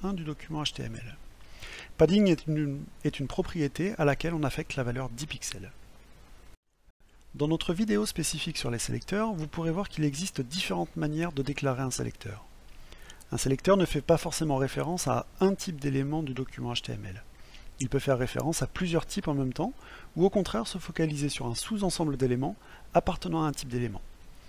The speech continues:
L'objectif d'un sélecteur est d'identifier un ou plusieurs éléments du document sur lequel on souhaite appliquer les mêmes propriétés. Ces sélecteurs sont le moyen de faire le lien entre les éléments structurant le document H T M L et les éléments de présentation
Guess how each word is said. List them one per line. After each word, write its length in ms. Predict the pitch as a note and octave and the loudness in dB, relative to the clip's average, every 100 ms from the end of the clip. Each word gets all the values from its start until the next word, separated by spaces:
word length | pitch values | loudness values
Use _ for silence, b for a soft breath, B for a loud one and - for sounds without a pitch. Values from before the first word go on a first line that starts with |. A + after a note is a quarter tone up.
| B B B - | B B B 0
L'objectif 400 | C3+ C#3 D#3 - | 2 2 2 2
d'un 120 | D3 C#3+ | 4 4
sélecteur 540 | C#3 C3+ F#3 G#3 G3 D3+ | 4 2 0 0 0 -4
est 60 | |
d'identifier 680 | B2+ E3+ F#3+ D#3+ E3 - C#3 - | -4 0 2 0 -4 -4 -4 -2
un 140 | G#3 G#3 | 2 2
ou 100 | E3+ | 2
plusieurs 360 | F#3 D#3+ D3+ | -2 0 2
éléments 300 | D3 C#3+ C3+ | 2 2 0
du 100 | A#2+ | -2
document 460 | A#2 A2+ - C3 G#3+ - B B - | -4 -6 -6 -4 -4 -8 B B -6
sur 200 | - D#3 | 0 0
lequel 300 | D3+ G3 F3+ | 2 0 0
on 80 | |
souhaite 280 | - C#3 - - | -2 -4 -6 0
appliquer 400 | F#3+ - E3+ - | 0 0 -2 2
les 100 | D#3+ | 4
mêmes 180 | D3 C#3 | 2 0
propriétés. 560 | C3+ - B2 A2+ G#2+ - - - B B B B B B | -4 -4 -6 -8 -10 -12 -18 -20 B B B B B B
Ces 140 | - B2 | -6 2
sélecteurs 580 | E3 E3 - E3+ A3 | 6 6 6 4 2
sont 120 | - D#3 | 2 2
le 60 | |
moyen 240 | D3 D3+ D3 | 4 4 4
de 140 | C3+ | 0
faire 240 | - C3 | 0 -2
le 100 | A#2+ | 0
lien 220 | B2 E3+ G#3+ | -2 0 -2
entre 240 | - C3+ | -2 0
les 200 | B2 C3 | 6 8
éléments 260 | E3 E3 D#3+ | 8 6 2
structurant 500 | - F3 - D3+ C#3+ | 0 -6 -4 -2 0
le 80 | |
document 400 | A#2+ A#2+ - A#2 | -2 -6 -6 -4
H 100 | A2 | -4
T 100 | - | -4
M 120 | A2 B2+ | -4 -4
L 180 | F#3+ - B B B - | -4 -8 B B B 4
et 80 | F#3 | 6
les 220 | F#3 E3+ | 6 6
éléments 240 | E3+ D#3+ | 6 4
de 120 | D3+ C#3 | 2 0
présentation 680 | - C#3 C3 B2 - F3 | 0 0 0 -2 -4 -6